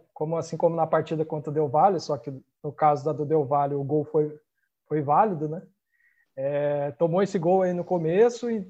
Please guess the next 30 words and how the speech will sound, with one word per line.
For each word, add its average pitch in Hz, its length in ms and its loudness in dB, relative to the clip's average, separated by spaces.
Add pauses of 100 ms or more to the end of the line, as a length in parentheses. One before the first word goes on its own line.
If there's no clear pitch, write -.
(300)
e, 170 140 -6
assim, 170 200 -4
o 175 60 0
Bragantino 190 480 2
tava 214 200 6
com 226 100 2
muita 208 240 2
dificuldade 202 640 2 (920)
pra 165 80 0
trocar 202 400 4
passes, 170 480 4
né? 156 160 -4
Tava 160 260 0
tentando, 175 840 -2 (520)
é, 143 320 0
contra-atacar 165 800 4
ali 160 160 -2
pelas 160 320 -2
pontas, 185 680 -2
mas 175 280 -4
você 185 120 -2
viu 180 160 -2
que 202 80 -4
no, 196 260 0
no 180 140 -2
meio 175 380 4
ali 160 160 0
não 190 180 -4
tinha 202 260 -4
uma, 170 380 -2